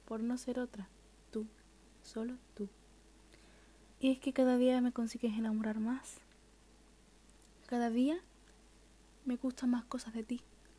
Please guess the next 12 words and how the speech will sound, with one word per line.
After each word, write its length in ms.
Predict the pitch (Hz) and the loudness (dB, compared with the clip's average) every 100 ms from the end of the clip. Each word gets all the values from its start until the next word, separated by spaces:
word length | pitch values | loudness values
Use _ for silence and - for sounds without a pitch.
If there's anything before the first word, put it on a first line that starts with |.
| - - - - | -20 -20 -20 -2
Cada 160 | 247 | 6
día 120 | 262 | 6
confirmo 540 | 262 254 240 - 269 262 | 6 4 2 4 6 6
infinitas 460 | 247 254 254 233 | 4 4 4 2
veces 280 | 240 254 277 | 0 0 0
lo 160 | 262 254 - - - | 0 0 -6 -20 4
último 540 | 320 330 - 269 247 | 8 8 6 2 2
que 100 | 233 | 2
haría 240 | 226 247 285 | 4 4 4
sería 280 | - 233 | 2 2
hacerte 280 | 226 226 - | 2 -2 -2
daño. 380 | 220 220 208 208 | -2 0 -2 -4